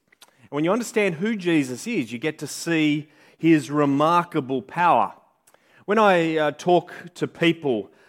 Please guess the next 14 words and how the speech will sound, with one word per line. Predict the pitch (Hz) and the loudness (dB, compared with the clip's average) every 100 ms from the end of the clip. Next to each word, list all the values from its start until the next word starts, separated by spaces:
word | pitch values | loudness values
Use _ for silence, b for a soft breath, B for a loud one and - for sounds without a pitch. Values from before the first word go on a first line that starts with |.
| b - | b -6
about | 117 151 151 | 0 2 2
Jesus, | - 127 113 117 - | 0 -2 -2 -4 -2
I | 160 | -2
get | 240 269 | -2 -6
the | |
feeling | 262 233 208 180 147 | -6 2 4 4 0
that | 139 - 156 | -4 -8 -6
very | 175 208 | 0 4
often | 175 - 151 | 2 0 -6
people | 160 156 139 | -6 -2 2
are | 131 131 | 2 0
happy | - 175 - 175 | -2 -2 -2 -8
to | - 151 131 B - | -6 -4 -4 B -10
acknowledge | 139 143 160 180 156 120 107 - | -6 0 2 2 0 -2 -8 -16